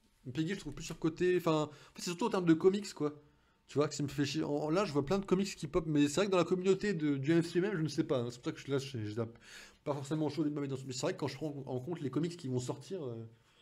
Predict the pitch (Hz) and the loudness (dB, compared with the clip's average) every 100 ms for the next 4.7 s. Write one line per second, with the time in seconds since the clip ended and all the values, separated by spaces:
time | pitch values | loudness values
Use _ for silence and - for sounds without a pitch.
0 | _ - - 113 110 107 101 117 117 104 | _ -20 -16 -10 -8 -8 -10 -12 -12 -14
1 | 110 - _ _ _ _ _ _ _ _ | -18 -20 _ _ _ _ _ _ _ _
2 | _ _ - - - - 104 120 147 127 | _ _ -20 -20 -14 -8 -4 0 2 4
3 | 131 127 131 160 123 123 123 135 131 123 | 4 2 2 -2 -2 0 2 0 -2 -2
4 | 107 - 110 107 104 107 | -4 -4 -6 -6 -6 -8